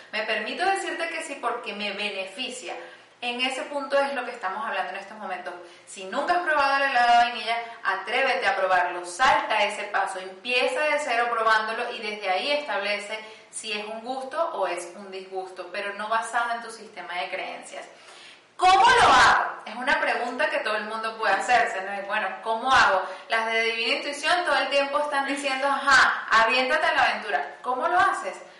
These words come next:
Justamente yendo por eso. Si hoy estás pensando en comprarte un billete para irte a la India, porque tu sueño siempre ha sido ser el maestro de yoga de la historia,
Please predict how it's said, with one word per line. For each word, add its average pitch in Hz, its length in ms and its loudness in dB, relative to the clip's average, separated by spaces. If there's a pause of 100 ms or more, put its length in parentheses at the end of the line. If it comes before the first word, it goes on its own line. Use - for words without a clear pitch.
(220)
Justamente 302 760 -4
yendo 220 360 -4
por 214 120 -4
eso. 175 260 -8 (280)
Si 254 260 -4
hoy 330 140 8 (160)
estás 269 240 0
pensando 247 540 0
en 202 80 -6
comprarte 226 440 2
un 220 160 -6
billete 214 440 -6
para 190 280 2
irte 254 300 -2
a 247 60 6
la 226 220 2
India, 208 220 -4
porque 185 260 -6
tu 185 120 -10
sueño 240 380 -4
siempre 226 340 -4
ha 220 80 0
sido 214 320 -6
ser 202 340 -4
el 190 120 -4
maestro 202 500 -6
de 214 180 -2
yoga 196 280 -2
de 175 60 -2
la 175 100 -4
historia, 240 420 -8